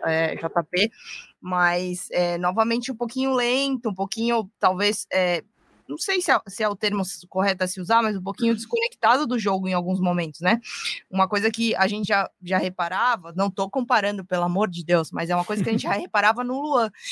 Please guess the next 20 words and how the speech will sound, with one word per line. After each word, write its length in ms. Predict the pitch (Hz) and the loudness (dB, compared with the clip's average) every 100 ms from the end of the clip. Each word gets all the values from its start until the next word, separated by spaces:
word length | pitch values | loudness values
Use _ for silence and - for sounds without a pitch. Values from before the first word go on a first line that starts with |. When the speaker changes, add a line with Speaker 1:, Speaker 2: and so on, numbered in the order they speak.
| - | -14
Speaker 1:
que 80 | - | 0
em 20 | |
alguns 240 | 208 196 247 | 0 2 0
momentos 320 | 247 240 240 | 0 0 -2
do 100 | 220 | -4
jogo 220 | 214 240 | -2 0
ele 120 | 254 | 0
se 120 | 262 226 | -2 -8
desconectava, 720 | - 277 277 - 262 226 175 | -4 0 0 -2 0 2 0
se 100 | 185 | -6
ele 120 | 196 | -2
não 140 | 214 208 | -2 2
toca 240 | 208 214 | 0 2
muita 240 | 226 - 196 | -2 -2 0
bola, 220 | 196 220 | 2 2
ele 180 | 240 233 - | -2 -8 -6
se 180 | - | -6
desconectava 580 | 196 - 240 254 240 233 | -4 -4 -2 4 4 4
do 100 | 247 | -2
jogo. 380 | 247 226 202 - | 0 2 2 -2